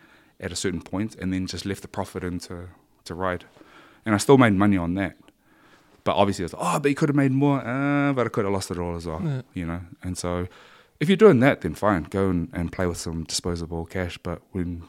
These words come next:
Speaker 1: when people are talking like that and putting real money into,
Speaker 2: Hmm.
Speaker 1: and then they put real money into something like N F Ts,
Speaker 2: <laughs>
Speaker 1: I was like, "Come on, man," you know? And
Speaker 2: When,
Speaker 1: just
Speaker 2: when I first heard about Bitcoin, <clears throat>
Speaker 1: Mm.
Speaker 2: like, the story I got,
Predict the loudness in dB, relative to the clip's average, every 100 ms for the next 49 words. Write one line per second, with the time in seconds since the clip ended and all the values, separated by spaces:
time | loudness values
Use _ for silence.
0 | _ -20 -8 -2 -2 -2 -4 -4 -6 -6
1 | -8 -6 -6 -6 -10 -10 -8 -6 -6 -6
2 | -10 -6 -4 0 0 2 0 -4 -6 -6
3 | -10 -10 -8 -6 -10 _ 0 6 6 6
4 | 4 4 4 4 2 -2 -4 -2 -4 -4
5 | _ _ _ _ -4 -4 -4 -2 -2 -4
6 | -10 _ -20 -12 -10 -10 -4 -4 -4 -12
7 | -12 -16 -16 -16 _ -6 -4 -4 -6 -6
8 | -4 -4 -2 0 2 4 2 0 -2 -2
9 | 2 4 4 2 0 2 2 0 -8 -16
10 | -14 -12 -14 -14 -10 0 4 4 4 2
11 | 2 -2 -10 -14 -4 0 0 -2 -4 -8
12 | -8 -6 -6 -8 -14 -6 4 8 8 6
13 | 0 -2 -4 -8 -20 -4 2 8 10 10
14 | 6 2